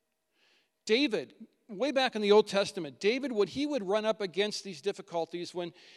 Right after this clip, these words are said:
when he would run up against death or, or hard knocks, what would he do? He would look to the future. He, he would look toward heaven. Here's what David said, and this is part of Psalm twenty-three.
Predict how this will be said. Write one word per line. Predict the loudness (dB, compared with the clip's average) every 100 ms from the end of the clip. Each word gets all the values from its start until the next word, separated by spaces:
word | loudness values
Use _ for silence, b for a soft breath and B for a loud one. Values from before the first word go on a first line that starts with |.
| B
when | -6
he | -4 -4 -4
would | 0 0
run | 2 2
up | 2
against | 0 -4 -6 -8
death | -2 0 -2 -6
or, | -12 -12 b b
or | -4 -2
hard | 0 0 0
knocks, | -4 -4 -4
what | -4
would | -4
he | -6
do? | -4 -4 B -12
He | -4
would | 2 2
look | 4 4 2
to | 2
the | 0
future. | -2 0 0 0 -2 -4 -8 _ _ _ _ _ _ _ _ -4
He, | -4
he | -2 -4
would | -4 -4
look | -2 -4 -4
toward | 0 6 6 4 B B -4
heaven. | -2 -2 -4 -10 _ b b b b
Here's | -2 -2 0
what | 0 2
David | 2 2 -4
said, | -4 -2 -2 -6 -14 b b
and | 0
this | 2 2
is | -2
part | -4 0 0 0
of | 0 -2 -2 -6
Psalm | -12 -6 -4 -4
twenty-three. | -8 -8 -8 -12 -14 -14